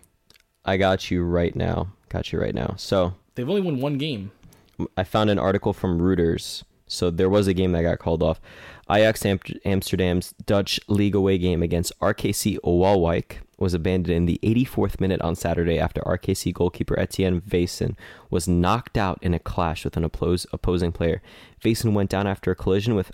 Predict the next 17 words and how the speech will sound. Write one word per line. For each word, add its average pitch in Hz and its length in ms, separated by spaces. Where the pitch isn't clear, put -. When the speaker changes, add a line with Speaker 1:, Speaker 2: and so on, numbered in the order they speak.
Speaker 1:
Ajax 92 340
forward 110 380
Brian 85 400
Brobby, 92 580
causing 87 380
panicked 98 460
reactions 90 380
from 90 120
his 87 100
teammates 120 460
as 87 120
they 87 120
frantically 90 480
called 90 260
for 85 120
medical 85 360
help. - 320